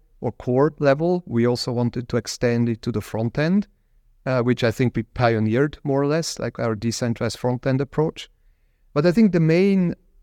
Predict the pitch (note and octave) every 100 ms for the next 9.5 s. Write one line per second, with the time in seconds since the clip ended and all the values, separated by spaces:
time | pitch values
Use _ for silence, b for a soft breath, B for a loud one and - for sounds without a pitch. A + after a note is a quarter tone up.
0 | _ - C3 B2 - E3 E3+ C#3 B2 -
1 | B2+ A#2+ - A#2 A2+ - B2 B2 - -
2 | A#2+ - - B2 - E3+ - C#3+ - B2
3 | A#2+ - A#2 A2+ - _ _ - B2 B2
4 | A#2 A#2+ A#2+ - - B2+ B2 A#2 A2+ A2
5 | - - A#2+ A2 - C3 A#2 A2+ A#2+ B2+
6 | D3 E3 E3+ - B2 A2 A2+ A2 A#2+ A#2+
7 | - _ _ _ _ _ - C#3 C3+ C3+
8 | C3+ B2+ A#2 A2+ B2 A#2 A2+ A#2 _ _
9 | - A#2+ A2+ G#2+